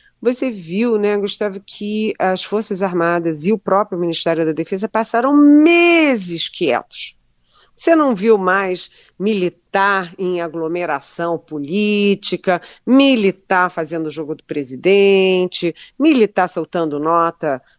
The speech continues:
é, de cunho político, nada disso. Tava todo mundo quieto. E agora tá todo mundo se perguntando, "E o Braga Neto?"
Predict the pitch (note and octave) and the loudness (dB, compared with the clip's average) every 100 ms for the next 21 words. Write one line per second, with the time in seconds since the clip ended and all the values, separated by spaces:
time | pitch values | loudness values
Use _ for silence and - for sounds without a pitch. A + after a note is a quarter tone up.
0 | _ D#3 D3+ C#3+ B2+ C#3+ D#3 - E3+ D#3 | _ -4 -2 -2 -6 -8 -12 -6 -4 -4
1 | D#3 F3+ A#3 - C4 F4+ E4+ G#3 E3 D#3+ | -4 -6 -6 -4 -2 0 0 0 -2 -6
2 | - - - G#3+ A3+ A#3 D#4 F4+ E4+ F4+ | -10 -18 -2 0 0 -2 -2 0 0 0
3 | G4 _ - B3 A#3+ A#3+ A#3+ _ - D#3 | 0 _ -2 2 4 2 0 _ -14 -14
4 | - _ _ _ _ _ B3 B3 C4 G#3 | -16 _ _ _ _ _ -4 -4 -2 -2
5 | F3+ F#3+ A#3+ A#3+ A#3 - F#3+ G3+ G3+ G#3 | -2 -2 -4 -8 -10 -8 -6 -4 -6 -6
6 | G#3+ A#3 A3+ G#3 A3 F#3+ F3 D#3+ D3+ D3 | -4 -4 -2 -2 0 -2 -4 -4 -4 -4
7 | C#3+ - - E4 A#3+ F#3+ E3 D3 B2+ - | -6 -6 2 2 2 0 0 -2 -4 -6
8 | _ | _